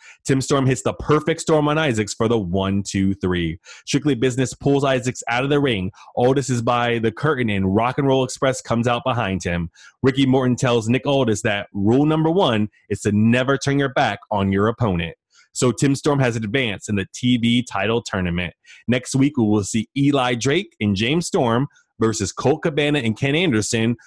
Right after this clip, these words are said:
versus the Wild Cards in tag team action. That was the end of the show. In the next episode,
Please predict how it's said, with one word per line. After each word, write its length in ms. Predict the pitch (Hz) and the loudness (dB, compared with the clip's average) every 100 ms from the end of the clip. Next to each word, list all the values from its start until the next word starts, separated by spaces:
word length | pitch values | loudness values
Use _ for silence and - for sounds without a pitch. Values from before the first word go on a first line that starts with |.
| _ - | _ -4
versus 280 | 120 127 | -2 0
the 100 | 147 | 0
Wild 380 | 147 160 131 107 | 2 4 4 2
Cards 360 | 110 101 101 - | 0 0 0 -2
in 140 | 101 | -8
tag 400 | - 110 113 110 | -4 -2 -2 -4
team 280 | - 107 110 | -2 0 0
action. 600 | 104 87 - - 85 87 _ _ _ _ 123 | -4 -8 -10 -10 -12 -14 _ _ _ _ 0
That 100 | 123 | 2
was 160 | 135 | 2
the 80 | 135 | 0
end 140 | 127 | 0
of 60 | 123 | 2
the 60 | 123 | 0
show. 440 | - 113 95 92 | 0 0 0 -2
In 120 | 113 | 2
the 80 | 117 | 4
next 380 | 120 139 - - | 4 2 -2 -2
episode, 680 | 135 143 - 151 147 151 | -2 -2 0 2 2 2